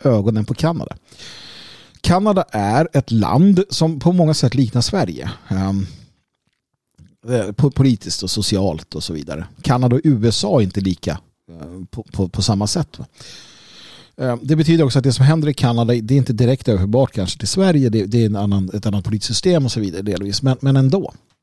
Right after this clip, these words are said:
så finns det likheter där som är värda att titta på. Eller att, att helt enkelt kunna använda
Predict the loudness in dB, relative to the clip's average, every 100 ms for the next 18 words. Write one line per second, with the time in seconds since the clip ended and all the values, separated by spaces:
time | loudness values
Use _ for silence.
0 | _ -8 -4 -2 -2 -2 -4 -6 -4 -4
1 | -6 -10 -10 -8 -8 -6 -8 -10 -10 -10
2 | -12 -12 -16 _ _ -20 -20 _ _ _
3 | _ _ _ _ _ -2 0 -2 -8 -10
4 | -10 -4 -4 -4 -4 -4 -4 -4 -2 0
5 | 2 2 2 0